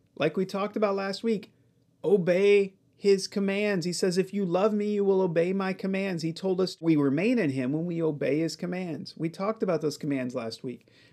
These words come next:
We talked about loving each other, which we're gonna talk about again in just a second, praying for your enemies, repentance,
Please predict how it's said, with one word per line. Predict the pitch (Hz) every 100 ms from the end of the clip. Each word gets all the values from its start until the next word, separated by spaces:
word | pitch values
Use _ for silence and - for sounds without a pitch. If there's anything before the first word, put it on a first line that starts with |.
| _
We | -
talked | 156 123 -
about | 131 127 120 - _ _ _ -
loving | 135 165 190 185
each | 156 -
other, | 135 165
which | 180 143 143
we're |
gonna | 147
talk | 143 147 151
about | 147
again | 143 139
in | 143 139
just | 147 175
a |
second, | - 127 143 165 - _ _ _ _ _ _ _
praying | - 170 226 226 214
for | 214 180
your | 135 127 -
enemies, | 147 190 208 208 202 196 - _ _ _ _ _ _ _ _
repentance, | 139 131 127 - 202 214 202 208 214 -